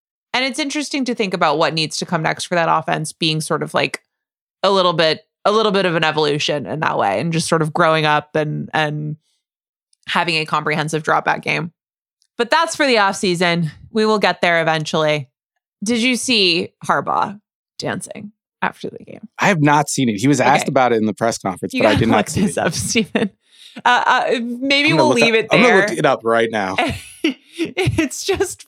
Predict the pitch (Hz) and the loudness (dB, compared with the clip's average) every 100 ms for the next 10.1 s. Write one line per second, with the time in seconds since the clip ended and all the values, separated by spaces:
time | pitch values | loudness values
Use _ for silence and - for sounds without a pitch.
0 | - 262 254 233 214 165 151 156 156 160 | -4 0 2 2 0 2 2 2 2 0
1 | 220 - _ _ _ - - - - 269 | -2 -6 _ _ _ -16 -14 -12 -6 -4
2 | - 320 311 320 262 240 226 226 - 185 | -2 -4 -2 -2 0 2 2 2 0 -2
3 | - - 190 180 175 - 160 170 165 165 | -2 -4 0 0 -2 -4 0 2 2 2
4 | 170 165 160 165 160 151 160 156 185 208 | 0 -2 0 2 0 -2 -2 -2 -2 -2
5 | 202 240 226 - - - _ 113 170 - | -2 -2 -2 -4 -12 -16 _ 0 0 4
6 | 240 214 156 - 156 160 156 160 160 143 | 4 4 2 2 2 4 4 4 4 2
7 | 123 123 135 - 127 117 110 120 - 110 | 0 0 -2 0 0 0 2 0 0 -2
8 | 107 101 90 92 104 110 113 113 113 113 | 0 0 -4 -8 -2 -2 -2 -2 0 2
9 | 110 - 110 101 101 92 90 - - 92 | 0 0 -2 0 -4 -4 -6 -8 -8 -8
10 | - | -10